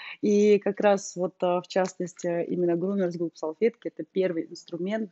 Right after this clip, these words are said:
для работы грумеров, шоу-грумеров. Что делает шоу-грумер? Он готовит в рамках выставки кошку в соответствии с ее породным стандартом и в соответствии с требованиями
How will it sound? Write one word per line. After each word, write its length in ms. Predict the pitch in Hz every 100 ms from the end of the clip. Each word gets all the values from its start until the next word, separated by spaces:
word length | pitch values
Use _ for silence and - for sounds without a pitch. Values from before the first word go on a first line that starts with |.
| -
для 640 | 170 170 185 214 226 226 -
работы 800 | 196 180 165 180 190 - 170 -
грумеров, 520 | 180 180 180 175 165 -
шоу-грумеров. 720 | - 185 180 175 160 156 - _ - - -
Что 220 | - 208 202
делает 360 | 185 175 175
шоу-грумер? 720 | - 175 180 180 240 285 285 -
Он 240 | 185 175
готовит 600 | 170 165 196 240 233 226 -
в 160 | 170
рамках 500 | 180 190 180 175 180 -
выставки 800 | 170 208 208 254 233 - 277 269 - - _ -
кошку 460 | 202 220 - 233
в 60 | 220
соответствии 600 | 196 175 - 208 - 190
с 120 | -
ее 200 | 196 240
породным 480 | 240 170 185 165 175
стандартом 640 | - 170 170 202 247 254 226
и 220 | 196 202
в 60 | -
соответствии 960 | 165 - 196 202 _ 180 175 175 170
с 460 | 170 - 175 165 165
требованиями 1000 | 196 202 175 165 165 165 165 165 165 160